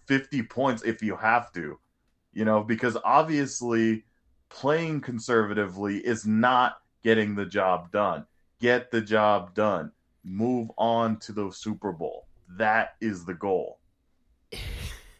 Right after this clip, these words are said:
Speaker 2: Yeah, it, it's tough to, like, it's just 'cause the, like, the reason they blew this lead was 'cause they couldn't stop turning the ball over. And all th-,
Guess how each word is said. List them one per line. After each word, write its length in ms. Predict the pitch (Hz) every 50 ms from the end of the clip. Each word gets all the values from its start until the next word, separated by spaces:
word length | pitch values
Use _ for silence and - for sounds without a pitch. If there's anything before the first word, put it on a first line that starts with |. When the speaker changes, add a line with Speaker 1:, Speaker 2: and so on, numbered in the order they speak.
| _ _ _ - - - - _ -
Speaker 2:
Yeah, 300 | - 156 180 190 190 180
it, 320 | 160 170 185 180 143 - - -
it's 260 | 190 196 190 - -
tough 360 | - - - 202 247 - -
to, 120 | - 262 180 - -
like, 380 | - 147 160 151 139 - - - _ _ _ _ _ _ _ _ _ _ _ _ _ -
it's 180 | - 165 - -
just 180 | 190 196 185 -
'cause 220 | - 254 214 -
the, 400 | - 180 175 160 131 117 110 - - - -
like, 340 | 143 135 120 110 95 - _ -
the 160 | 127 120 143
reason 340 | 127 143 190 233 240 214 185
they 80 | 156
blew 180 | 143 117 143 156
this 160 | 143 127 104
lead 140 | 113 147 185
was 140 | 170 131 -
'cause 140 | - 110 101
they 100 | 113 -
couldn't 180 | - 131 120
stop 240 | - - 117 104 -
turning 280 | - - 139 131 120 110
the 60 | 101
ball 280 | 92 123 143 127 101
over. 340 | 90 60 64 - - - - - _ _ _ _ _ _ _ -
And 500 | 120 120 123 123 120 117 107 98 107 - _ _ _ _ _ _ _ _ _ _ _ _ _ _ _ _ _ _ _ _ -
all 400 | - 160 190 220 226 220 220 - -
th-, 100 | - 151